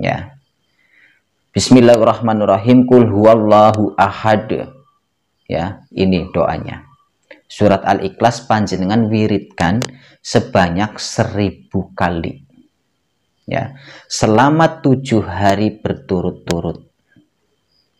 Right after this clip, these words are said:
Ya, setelah panjenengan sudah selesai selama tujuh hari berturut-turut,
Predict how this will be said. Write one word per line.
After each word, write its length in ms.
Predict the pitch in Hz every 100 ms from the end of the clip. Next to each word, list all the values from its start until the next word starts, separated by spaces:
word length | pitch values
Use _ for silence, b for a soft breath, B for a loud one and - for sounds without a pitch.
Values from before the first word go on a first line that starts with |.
| _ _ 107
Ya, 320 | - 95 - b b b b
setelah 560 | - 131 - 143 151 147
panjenengan 720 | 143 135 131 117 117 117 113
sudah 760 | - 120 - 107 110 123 123 -
selesai 560 | 110 107 104 107 -
selama 360 | 104 101 98 95
tujuh 320 | 98 - 92
hari 320 | 90 87 95
berturut-turut, 1200 | - 85 - 90 85 - 82 85 120 151 - B